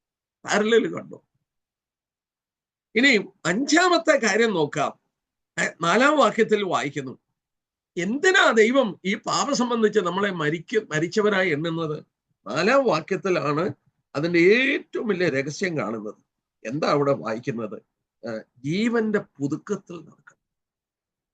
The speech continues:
A newness of life,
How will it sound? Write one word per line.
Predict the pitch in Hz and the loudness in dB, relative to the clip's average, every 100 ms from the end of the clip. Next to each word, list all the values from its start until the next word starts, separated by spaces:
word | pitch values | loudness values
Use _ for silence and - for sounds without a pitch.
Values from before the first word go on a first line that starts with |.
| _ _ _ _ _ _ _ 180 | _ _ _ _ _ _ _ 0
A | 190 | 2
newness | 208 277 320 330 294 - 262 | 4 6 6 4 2 2 0
of | 160 | 0
life, | 190 151 87 - | 0 -2 -4 -14